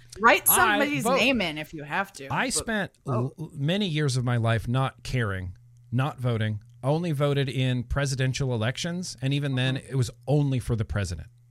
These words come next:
Speaker 2: It wasn't
Speaker 1: Mm.
Speaker 2: anything else. I never voted locally when I lived up in Tahoe area,
Speaker 1: Okay.
Speaker 2: ever.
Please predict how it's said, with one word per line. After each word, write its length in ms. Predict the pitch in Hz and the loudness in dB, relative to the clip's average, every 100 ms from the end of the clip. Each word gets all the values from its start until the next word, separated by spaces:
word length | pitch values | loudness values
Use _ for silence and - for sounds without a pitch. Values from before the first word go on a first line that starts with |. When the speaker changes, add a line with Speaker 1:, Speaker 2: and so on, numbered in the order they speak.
| - | -10
Speaker 2:
It 100 | 127 | -4
wasn't 480 | 143 131 156 147 131 95 | -2 -2 -2 -8 -16 -18
Speaker 1:
Mm. 180 | 131 113 | -10 -4
Speaker 2:
anything 420 | 113 113 104 90 | -2 -2 -4 -6
else. 320 | 87 82 - | -6 -6 -6
I 100 | 120 | -2
never 420 | 135 127 151 165 143 | 0 0 0 -2 -2
voted 320 | 135 123 110 | 0 0 -2
locally 560 | 110 131 113 98 87 101 | 0 0 -2 -4 -6 -4
when 140 | 113 | -2
I 80 | 107 | 0
lived 280 | 104 104 104 | 0 -2 -2
up 160 | 98 | -2
in 240 | 101 95 92 - - - | -4 -6 -10 -16 -20 -2
Tahoe 420 | 147 131 104 98 | 0 0 -2 -6
area, 440 | 113 98 92 90 87 - - - - | -6 -4 -4 -4 -8 -12 -20 -20 -14
Speaker 1:
Okay. 140 | 170 123 | -4 -2
Speaker 2:
ever. 300 | 98 85 | -2 -8